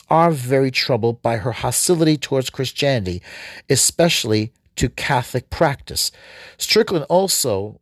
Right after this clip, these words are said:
oh, I'm sorry, elsewhere specifically named Harris. He tweeted, "Catholics take, take note. Reminds me of another candidate calling us the deplorables. We need to be awake to hi-, to this. Kamala's anti-Catholic assault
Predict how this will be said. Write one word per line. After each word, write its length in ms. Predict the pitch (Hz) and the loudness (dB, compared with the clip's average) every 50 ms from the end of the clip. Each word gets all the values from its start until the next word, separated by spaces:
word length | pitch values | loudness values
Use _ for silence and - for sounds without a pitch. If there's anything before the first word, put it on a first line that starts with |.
| _ - | _ -2
oh, 60 | 135 | -2
I'm 100 | 127 131 | -2 0
sorry, 200 | - 143 107 - _ | -2 -2 -2 0 _
elsewhere 480 | - 156 165 156 - - 120 110 107 110 110 | 2 2 4 2 0 2 2 2 2 2 2
specifically 580 | - - 139 131 - 160 - - 143 135 123 - | 0 0 0 0 0 -2 -2 0 0 -2 -2 -2
named 360 | 135 131 131 123 120 110 - | -4 -2 0 0 0 -2 -4
Harris. 580 | - - 131 117 95 85 87 90 - - - - _ _ | -4 0 2 4 4 4 2 0 0 -2 -2 -4 _ _
He 160 | - - 131 | -2 -2 0
tweeted, 340 | 120 - - 120 98 95 98 - - - - - - - _ | 0 0 0 0 2 0 -2 -4 -8 -18 -20 -20 -20 -16 _
"Catholics 580 | - - - 180 175 175 - - 160 143 - - | -4 0 4 4 4 4 2 0 0 0 0 -2
take, 460 | - - 147 131 - - - - _ | 0 2 2 2 2 0 -6 -14 _
take 300 | - - 131 117 - - | -2 0 0 0 0 -2
note. 400 | 113 110 104 85 67 65 - - - - - - - - - - _ _ | -2 -2 0 0 -2 -4 -10 -16 -20 -20 -20 -20 -20 -20 -20 -20 _ _
Reminds 560 | 127 127 127 135 143 147 156 160 160 135 139 | 2 2 4 4 4 4 4 4 2 0 -4
me 160 | 139 139 135 | -4 -4 -2
of 160 | 127 117 107 113 | -2 -2 -2 -2
another 400 | 107 110 117 143 156 151 170 160 | -4 0 2 2 2 2 2 -2
candidate 480 | - - 147 127 113 104 104 104 - | -4 -4 -4 -2 -2 -2 -2 -4 -4
calling 460 | - - - 135 131 127 127 123 113 - - | -8 -4 -2 0 2 2 2 0 -2 -2 0
us 240 | 123 117 113 - - | 0 2 2 0 -2
the 180 | - - 110 | -2 -4 -4
deplorables. 960 | 101 - - 107 - - - 156 151 147 123 101 80 - - - - - - - - - - - - - - _ | -2 -2 -2 -4 -2 0 2 4 6 6 6 4 2 -2 -8 -10 -8 -6 -8 -8 -10 -16 -20 -20 -20 -20 -16 _
We 200 | - 120 131 127 | -2 0 2 4
need 260 | 131 151 175 180 - | 4 4 2 2 0
to 100 | - 160 | -2 -4
be 200 | 127 135 156 135 | -2 -2 -2 0
awake 520 | - 127 113 107 107 123 120 120 117 - - | 0 0 0 0 2 2 2 2 0 -4 -6
to 140 | - - 101 | -6 -6 -4
hi-, 180 | - - 110 - - | -4 -6 -6 -6 -6
to 180 | - - 117 104 | -4 -2 0 0
this. 400 | 92 98 - - - - - - - _ _ - | 0 -2 -2 0 0 0 0 0 -2 _ _ -10
Kamala's 600 | - - 120 131 139 151 160 165 160 160 147 - - - | -6 -2 2 4 4 6 6 4 4 2 -2 -4 -6 -4
anti-Catholic 840 | 143 139 139 127 - 147 139 - - - 131 123 123 - - - - - | -2 -2 -2 -4 -6 -10 -12 -10 -8 -6 -6 -6 -6 -6 -8 -8 -6 -4
assault 540 | 117 - - - 127 110 92 90 87 - | 0 2 2 4 4 2 2 0 -2 -6